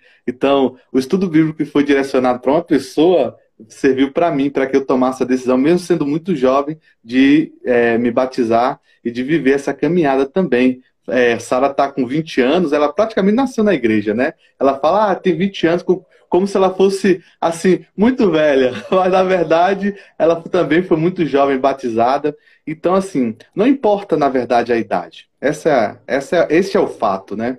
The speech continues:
O importante é que você, conscientemente, tocado pelo Espírito Santo, você tome essa decisão, né?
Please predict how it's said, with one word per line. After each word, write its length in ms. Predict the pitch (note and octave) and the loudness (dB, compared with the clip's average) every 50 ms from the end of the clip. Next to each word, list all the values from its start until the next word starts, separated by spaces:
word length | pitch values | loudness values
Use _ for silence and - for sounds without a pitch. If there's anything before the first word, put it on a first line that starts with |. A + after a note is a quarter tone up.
| - _ _ _ _ | -12 _ _ _ _
O 60 | B2+ | -8
importante 580 | B2+ B2+ C#3 C3+ C3 - - C#3+ D#3 D#3+ - E3 | -6 -4 -4 -4 -4 -2 -2 0 0 0 -2 -4
é 40 | |
que 120 | D#3 - E3 | -4 -2 -4
você, 580 | C#3+ C#3+ C3+ C3+ - C3+ C3+ C3 B2 - - _ _ | -2 -2 -2 -2 0 0 2 2 0 -2 -8 _ _
conscientemente, 1080 | - F#3+ A3+ B3 A#3+ - - E3 D#3 D#3 D#3 - C3+ A#2+ A2+ A#2+ B2+ C#3+ C#3+ - - - _ _ _ _ _ | -4 -2 0 0 -2 0 -2 0 0 0 -2 -2 -2 -2 0 2 0 0 -2 -4 -12 -16 _ _ _ _ _
tocado 460 | - D3 C#3+ - - F3+ G3+ G#3+ A3+ | -4 -4 -4 -2 -2 -2 0 0 -2
pelo 200 | - - F3 E3 | -2 0 -2 -2
Espírito 420 | D3+ - - - C#3+ C#3 C3+ - | -2 -6 -4 -4 -4 -4 -4 -10
Santo, 460 | - - - - B2+ C3+ C#3 - - _ _ _ _ _ | -16 -12 -6 -2 -2 -2 -2 -4 -10 _ _ _ _ _
você 220 | D#3+ D#3+ - E3+ | -8 -2 -2 -2
tome 260 | E3 - D#3 C#3+ D3+ | 0 0 0 0 0
essa 180 | D3+ D3 - C#3+ | -2 -2 -4 -4
decisão, 680 | C3+ D3+ D3+ - - F#3 D3 B2 B2 A#2+ A#2+ A#2+ - - _ _ _ _ _ | -2 -2 -4 -2 -4 -4 -2 0 0 0 0 -2 -6 -14 _ _ _ _ _
né? 280 | - A#2 B2 B2+ B2+ | -4 -2 -2 -2 -4